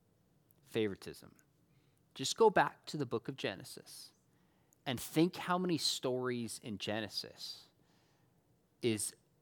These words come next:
the tragedy as a result of favoritism. So let's start at the beginning.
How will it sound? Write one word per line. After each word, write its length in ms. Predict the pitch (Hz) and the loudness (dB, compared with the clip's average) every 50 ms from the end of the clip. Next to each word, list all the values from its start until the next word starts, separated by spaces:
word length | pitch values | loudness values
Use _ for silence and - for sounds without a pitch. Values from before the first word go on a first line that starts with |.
| _ _ _ _ _ _ _ - | _ _ _ _ _ _ _ -6
the 100 | - 165 | -6 -4
tragedy 640 | - - - - 127 117 127 131 117 113 107 107 | -4 -4 2 4 6 6 6 4 2 0 0 0
as 140 | 104 95 92 | 0 0 -2
a 60 | 107 | -4
result 400 | 95 98 92 - 104 92 - - | -6 -4 -2 -2 -2 -4 -4 -8
of 60 | - - | -14 -8
favoritism. 680 | - 101 90 85 85 82 - - 78 73 - - - - - - _ _ _ _ _ _ _ _ _ _ _ _ _ _ _ _ _ - | -4 -4 -4 -4 -6 -8 -12 -14 -12 -12 -12 -12 -14 -20 -20 -20 _ _ _ _ _ _ _ _ _ _ _ _ _ _ _ _ _ -14
So 60 | - | -12
let's 120 | - 117 - | -10 -8 -2
start 220 | - 131 123 123 | 2 2 2 2
at 40 | 117 | 2
the 60 | 120 | -2
beginning. 360 | 120 127 156 165 143 104 - | 0 2 2 2 2 0 -4